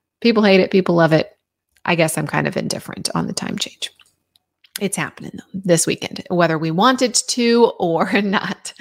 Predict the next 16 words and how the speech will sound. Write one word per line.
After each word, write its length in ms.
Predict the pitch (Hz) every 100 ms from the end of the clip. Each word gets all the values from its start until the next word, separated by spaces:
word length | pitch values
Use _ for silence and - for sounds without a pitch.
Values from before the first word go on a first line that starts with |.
| - - 277
All 160 | - 196
right, 220 | 180 170
it 100 | 175
is 140 | 185
time 320 | - 220 196 196
for 240 | 190 185
the 220 | 180 175
Around 300 | 165 165 170
the 140 | 165 160
Ozarks 500 | 165 175 165 156 -
Wake 340 | 151 202 240
Up 160 | 185 -
Weather 320 | 170 165 156
Brain 460 | 147 175 240 330 302
Twister 420 | - 180 - 151
question, 640 | - 175 - - 247 302